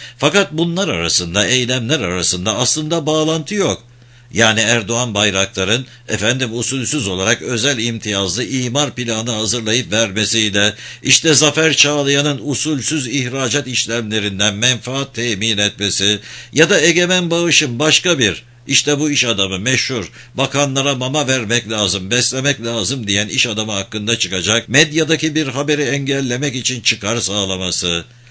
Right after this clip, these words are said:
ya da İçişleri eski bakanının bu kişiye koruma vermesi ya da istisnai vatandaşlık, Irak vatandaşlarının Türkiye Cumhuriyeti vatandaşlığına geçirilerek çıkar sağlaması eylemleri aslında irtibatlı değil.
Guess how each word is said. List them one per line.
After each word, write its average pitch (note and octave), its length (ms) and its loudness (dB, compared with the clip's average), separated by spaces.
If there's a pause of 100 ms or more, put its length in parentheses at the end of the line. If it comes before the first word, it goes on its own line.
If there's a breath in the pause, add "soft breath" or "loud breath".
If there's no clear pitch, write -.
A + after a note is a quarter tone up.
(280 loud breath)
ya D3+ 180 4
da G#3+ 80 8
İçişleri F#3 600 2
eski E3 400 2
bakanının G2+ 640 -2
bu F3+ 100 0
kişiye D#3+ 400 0
koruma C3+ 500 -2
vermesi G2+ 680 0 (240 loud breath)
ya E3 180 2
da F#3+ 80 2
istisnai D#3+ 840 0
vatandaşlık, G2+ 880 0 (560 soft breath)
Irak A2+ 640 -2
vatandaşlarının G2+ 1080 -2 (260 loud breath)
Türkiye D#3+ 460 2
Cumhuriyeti D3+ 500 -2
vatandaşlığına C#3 880 -2
geçirilerek G#2+ 760 0
çıkar D3 340 0
sağlaması C#3 680 0
eylemleri B2+ 600 -2
aslında C#3+ 520 0
irtibatlı A2+ 720 -2
değil. F2 280 0